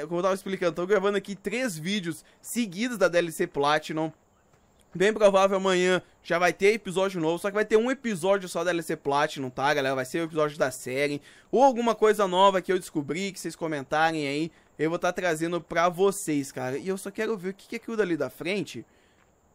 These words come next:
Tem uma estradinha, ó, que tá indo pra lá. E, obviamente, não vou... é, como eu tava explicando também, eu não vou gravar dois vídeos dessa série seguido, tá, galera? Vou ler os comentários primeiro da galera, depois eu gravo o outro episódio.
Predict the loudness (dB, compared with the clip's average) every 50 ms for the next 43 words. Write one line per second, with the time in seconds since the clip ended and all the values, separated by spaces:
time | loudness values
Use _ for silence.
0 | _ _ -6 -4 -2 -2 -2 -2 -2 0 0 2 0 0 -2 -4 -4 -2 -2 0
1 | -2 -2 -4 -6 -10 -16 _ _ _ _ _ -14 -4 0 0 0 2 2 0 -2
2 | 0 2 2 2 4 4 2 0 0 -4 _ _ _ _ _ _ _ _ _ -2
3 | 0 2 2 2 2 0 -2 -4 -8 -12 -14 _ 0 4 4 4 6 4 2 0
4 | 0 2 2 2 2 2 0 _ -6 -4 -4 -2 0 0 0 0 -2 -2 -4 -4
5 | -2 -2 -2 -2 0 0 2 4 4 6 6 6 4 4 2 2 4 4 6 6
6 | 6 4 -2 -6 -6 -6 -6 -6 -2 0 0 0 0 -2 -4 -6 -4 -4 -4 -4
7 | -6 -8 -8 -12 -10 -6 -4 -2 -2 -2 -2 2 2 4 4 4 2 0 0 2
8 | 2 2 4 4 2 2 0 0 -2 -2 -4 -2 0 2 4 4 2 2 -2 -10
9 | _ _ _ _ _ _ -8 -4 -2 -2 2 2 4 4 4 4 2 4 4 4
10 | 4 4 4 2 2 0 0 0 0 0 0 0 2 4 4 4 4 2 0 -2
11 | -4 -4 -6 _ _ _ _ -4 0 2 4 4 4 4 2 0 -4 -4 -6 -6
12 | -8 -8 -8 -6 -6 -6 -6 -8 -10 -12 -16